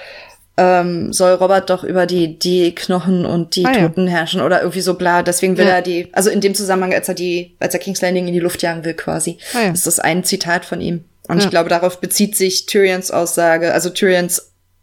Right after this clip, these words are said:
Speaker 1: Rat
Speaker 2: Ja,
Speaker 1: und
Speaker 2: ja.
Speaker 1: Daenerys, äh, die
Speaker 2: Verstehe.
Speaker 1: Übernahme.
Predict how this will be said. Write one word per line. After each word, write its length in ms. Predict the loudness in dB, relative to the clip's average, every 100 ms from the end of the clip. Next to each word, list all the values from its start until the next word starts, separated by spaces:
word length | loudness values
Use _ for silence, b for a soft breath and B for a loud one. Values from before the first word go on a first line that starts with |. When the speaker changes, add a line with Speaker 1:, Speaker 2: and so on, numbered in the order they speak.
| _ -10 -8
Speaker 1:
Rat 600 | 0 2 2 0 -8 -14 _ _ -4
Speaker 2:
Ja, 160 | -2
Speaker 1:
und 120 | -2 -2
Speaker 2:
ja. 60 | -2
Speaker 1:
Daenerys, 500 | -2 -2 -2 -4 -2
äh, 100 | -2
die 60 |
Speaker 2:
Verstehe. 300 | -2 -2 -2
Speaker 1:
Übernahme. 380 | -2 -2 -4 -8